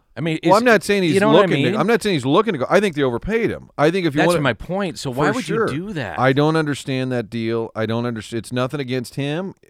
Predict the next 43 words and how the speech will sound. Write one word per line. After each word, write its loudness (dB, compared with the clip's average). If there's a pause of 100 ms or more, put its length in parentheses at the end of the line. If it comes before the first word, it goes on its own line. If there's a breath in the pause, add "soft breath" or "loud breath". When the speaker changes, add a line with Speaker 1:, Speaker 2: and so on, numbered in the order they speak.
(160)
Speaker 2:
I 0
would 0
take 0
it 0
if -4
I 2
were 0
him. -4 (440)
Why? 2
Who's -2
offering 2 (180)
Eli 2
Drinkwitz -2 (220)
big 2
money -2
right 2
now? -2
Nobody. 0 (340)
He's -4
at 2
four -2
million. -2
That's -6
a 0
lot. 0 (180)
I -2
understand -4
college 2
football -2
is -6
out 0
of -6
control, -4 (360 soft breath)
but -10
you -4
can't -6
tell -2
me -8 (240)
that -2
the 0
Mizzou -4
football -2
coach -12